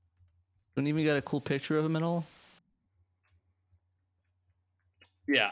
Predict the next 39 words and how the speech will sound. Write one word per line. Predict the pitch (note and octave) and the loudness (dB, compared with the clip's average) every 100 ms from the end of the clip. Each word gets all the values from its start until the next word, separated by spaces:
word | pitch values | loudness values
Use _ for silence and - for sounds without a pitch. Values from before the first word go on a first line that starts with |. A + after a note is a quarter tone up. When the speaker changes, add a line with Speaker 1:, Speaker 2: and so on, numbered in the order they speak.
| - | 2
Speaker 2:
I, | C#3+ E3 D#3 - _ - | 4 4 2 -6 _ -12
I | B2+ F3+ | 2 6
don't | F#3 | 8
know, | E3 D#3+ | 6 8
man. | D#3 D#3 | 6 4
I'm | C#3+ D3 | 2 4
basically | E3 F3 E3+ | 4 4 2
just | D#3 D3 | 2 2
finding | D#3+ C#3+ C#3+ | 2 4 2
that | B2+ | 2
this | B2 B2+ | 0 -4
is | A#2+ | -6
probably | - C#3 B2+ B2 A#2 A2+ | -2 4 4 4 -2 -2
bullshit. | G#2+ G2+ - G2+ A2+ - _ - - - _ - _ _ - _ _ _ _ _ - | 0 0 0 -4 -4 -10 _ -20 -20 -20 _ -20 _ _ -20 _ _ _ _ _ -4
Speaker 1:
Yeah, | C3 C3 C3 C3 | 2 4 4 2
that's | D3 - | -2 -4
more | D3 E3+ | 0 0
than | C3 | 2
likely | B2+ A#2 A#2 | 0 0 -2
the | A2 | -2
case. | - A#2 A#2 - - - - _ _ _ _ _ _ _ _ _ E2+ _ _ _ _ _ _ _ _ _ | -2 -2 -2 -6 -10 -20 -20 _ _ _ _ _ _ _ _ _ -20 _ _ _ _ _ _ _ _ _
Speaker 2:
Yeah, | D#3+ G#3+ A#3 A#3 | 6 8 8 6
I | F#3 | 6
really | A3 E4 D#4+ | 6 6 6
wish | B3 B3 | 6 4
we | A#3 | 4
could | G3 - | 0 4
find | F3+ E3 D#3+ | 4 4 2
all | C3 C3+ C#3+ | 4 4 6
the | C#3 | 4
things | D3 C#3 C#3 | 4 4 4
that | A#2+ A2 | 2 0
used | A2+ A#2+ C#3 | 0 0 0
to | |
be | B2+ A#2+ | 0 0
German | A#2+ B2 B2+ B2+ | 2 4 4 2
and | A2+ A#2 | 0 0
weren't | A2+ A2+ - | 0 0 -2
hidden | B2 B2 B2 B2 A#2+ | -2 2 2 0 -2